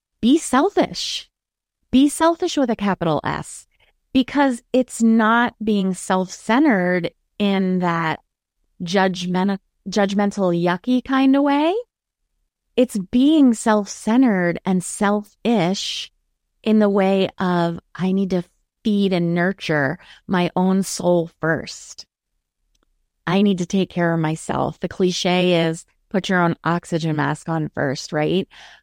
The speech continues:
But it's a cliche for a reason, because how far can you get if you're not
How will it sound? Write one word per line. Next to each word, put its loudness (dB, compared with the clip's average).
But 4
it's 0
a 0
cliche 0
for -4
a -2
reason, -4
because 0
how 4
far 0
can -2
you 0
get 0
if 0
you're 4
not 0